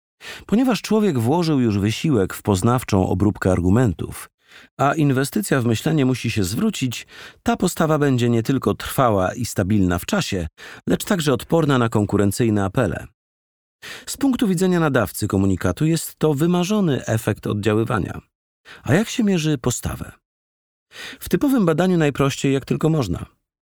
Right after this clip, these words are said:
Otrzymujemy dodatkową kartkę z kilkoma dwubiegunowymi skalami przymiotnikowymi. Na przykład dobry, zły, korzystny, szkodliwy, przydatny, zbędny.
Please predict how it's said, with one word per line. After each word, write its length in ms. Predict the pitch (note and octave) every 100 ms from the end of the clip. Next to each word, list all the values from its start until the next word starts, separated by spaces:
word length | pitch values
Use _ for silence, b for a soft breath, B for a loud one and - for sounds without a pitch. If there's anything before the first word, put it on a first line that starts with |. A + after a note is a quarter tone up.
| -
Otrzymujemy 540 | C#3+ G3 F#3 F#3 F3
dodatkową 600 | C#3 C3 A#2+ - C3+ G#2+
kartkę 400 | G2+ G#2+ A2 A#2
z 80 | G#2
kilkoma 520 | - G#2 B2+ A#2 G#2+ B B B
dwubiegunowymi 960 | F2 E2+ C3 C3+ A#2+ G#2 G2+ F2+ A#2 A2
skalami 480 | - F#2+ G2+ A2+
przymiotnikowymi. 840 | G#2 - A2+ A2 A#2 A#2+ A#2 F#2 - - _ _
Na 80 | F#3+
przykład 420 | F#3+ F3+ D#3 C#3+ b b b b _
dobry, 440 | C3+ D#3 C#3+ C3 G#2
zły, 360 | F2 F#2+ F#2+ G#2+ _ _
korzystny, 500 | - C#3+ C3 - F#2+
szkodliwy, 560 | - G2 B2+ A2+ A2 G#2 - -
przydatny, 540 | - C3+ B2+ - A#2
zbędny. 580 | A2+ A2 G#2 D2 B1+